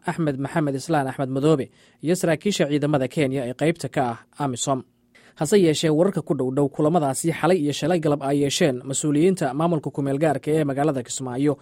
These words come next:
iyo wafdiga dowladda Soomaaliya ayaa ku ekaa un booqashada Ra'iisul Wasaare Saacid lagu wado inuu halkaasi ku tago iyo sidii loogu sii gogol xaari lahaa,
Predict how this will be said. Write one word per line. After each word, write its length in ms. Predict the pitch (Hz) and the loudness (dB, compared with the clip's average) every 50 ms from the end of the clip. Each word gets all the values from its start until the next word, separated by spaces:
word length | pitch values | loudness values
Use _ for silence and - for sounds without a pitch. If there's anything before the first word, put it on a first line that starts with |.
| - _ _ _ - | -10 _ _ _ -6
iyo 160 | 151 151 185 185 | 2 6 6 8
wafdiga 380 | 175 156 156 175 196 170 160 147 | 8 6 6 4 4 4 4 2
dowladda 360 | 143 151 170 175 156 151 135 | 2 2 2 2 0 -2 -6
Soomaaliya 580 | - - 156 165 151 131 131 139 147 151 143 - _ _ _ _ _ - | -2 0 0 0 0 0 0 2 2 2 2 0 _ _ _ _ _ -2
ayaa 300 | 156 170 190 180 160 151 | 2 4 4 4 4 2
ku 120 | - - - - | 2 0 2 2
ekaa 400 | 139 131 - - 160 156 156 151 _ - | 0 -6 -4 0 0 0 0 0 _ -6
un 180 | 151 143 139 135 | -4 -2 -2 0
booqashada 500 | 143 143 131 - 147 - - 190 156 151 | 0 -2 0 -2 -2 0 2 2 2 2
Ra'iisul 280 | 147 143 135 131 139 139 | 0 0 -2 -2 -2 -2
Wasaare 280 | 139 127 139 135 131 127 | -2 0 0 -2 0 0
Saacid 300 | - 170 180 165 147 143 | 4 4 4 4 4 0
lagu 220 | 139 147 170 170 | -2 0 2 2
wado 240 | 143 131 147 147 147 _ _ _ _ - | 2 2 2 0 -2 _ _ _ _ 0
inuu 140 | 196 185 175 | 2 2 4
halkaasi 400 | 185 170 - 139 135 - - 143 | 2 2 0 -2 -2 0 -4 -2
ku 120 | - 175 | -2 -4
tago 280 | - - 135 147 147 131 | -4 -4 -2 -2 -2 -2
iyo 140 | 143 160 151 | 0 -2 -2
sidii 280 | - - 190 170 165 | 0 -2 0 2 2
loogu 220 | 160 151 143 147 160 | 4 4 2 2 0
sii 200 | - - 151 139 | -2 -2 -4 -2
gogol 200 | 143 131 147 131 | -2 0 -2 -2
xaari 260 | - - 143 139 131 | 0 0 0 0 0
lahaa, 280 | 123 123 127 151 147 | -2 -4 0 0 0